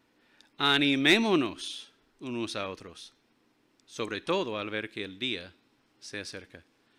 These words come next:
¿Cuál es el propósito de las reuniones? ¿Verdad que es para animarnos a hacer buenas obras y mostrar amor?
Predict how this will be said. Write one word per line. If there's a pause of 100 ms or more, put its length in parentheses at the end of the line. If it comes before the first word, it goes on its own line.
(440)
¿Cuál
es
el
propósito
de
las
reuniones? (1000)
¿Verdad
que
es
para
animarnos
a
hacer
buenas
obras
y
mostrar
amor?